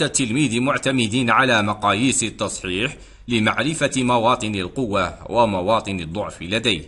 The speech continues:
يتم تنظيم المعالجة انطلاقا من ملاحظة جدول نتائج كل تلميذ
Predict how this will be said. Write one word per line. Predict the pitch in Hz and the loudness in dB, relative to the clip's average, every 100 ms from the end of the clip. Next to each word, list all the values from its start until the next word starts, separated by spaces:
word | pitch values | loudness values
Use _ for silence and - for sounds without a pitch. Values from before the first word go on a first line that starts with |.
| - - - _ - - _ _ _ _ | -16 -20 -20 _ -20 -20 _ _ _ _
يتم | - 82 117 117 101 | -16 -6 -2 -2 0
تنظيم | 113 104 143 131 | -2 0 2 4
المعالجة | 127 120 113 156 147 139 131 | 4 4 2 2 0 -2 -4
انطلاقا | 139 120 156 175 175 | -4 -2 2 2 2
من | 156 143 139 | 0 0 0
ملاحظة | 131 131 143 131 123 127 123 | 0 2 2 2 -4 -6 -6
جدول | 110 98 127 117 120 113 | -6 -4 -4 -2 -4 -2
نتائج | 110 104 127 107 98 | -4 -2 -2 -2 -4
كل | 95 139 98 92 | -6 -4 -4 -4
تلميذ | 139 131 95 | -2 -2 -2